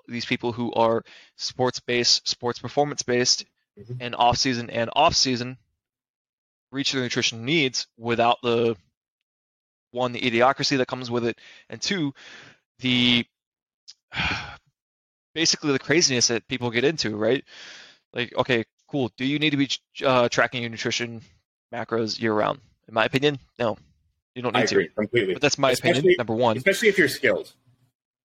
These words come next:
Speaker 1: If you're skilled, or even, like, just adopting some very basic principles.
Speaker 2: Yes.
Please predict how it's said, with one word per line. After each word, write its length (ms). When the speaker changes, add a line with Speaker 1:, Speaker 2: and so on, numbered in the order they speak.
Speaker 1:
If 200
you're 100
skilled, 540
or 140
even, 360
like, 140
just 300
adopting 560
some 260
very 260
basic 540
principles. 560
Speaker 2:
Yes. 80